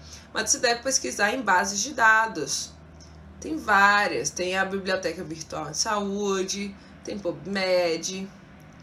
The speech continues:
Então, se você quer fazer pesquisa para localizar evidências científicas e artigos científicos, tem vários.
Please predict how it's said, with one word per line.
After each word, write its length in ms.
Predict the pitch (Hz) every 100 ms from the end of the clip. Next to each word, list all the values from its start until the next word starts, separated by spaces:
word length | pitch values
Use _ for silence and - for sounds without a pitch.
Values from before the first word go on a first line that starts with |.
| - - - -
Então, 420 | 202 208 226 220 220
se 100 | -
você 140 | 233
quer 120 | 220
fazer 260 | 202 208 190 -
pesquisa 920 | 196 190 - 202 190 180 160 143 - -
para 560 | 185 190 208 202 180 165
localizar 1120 | 175 208 - 233 214 202 170 160 123 - - - -
evidências 600 | 165 165 156 175 185 190
científicas 640 | 170 165 - 143 - 143
e 60 | 147
artigos 420 | 151 - 156 151
científicos, 640 | 156 147 - 339 339 -
tem 180 | - 277
vários. 720 | 226 202 202 202 208 -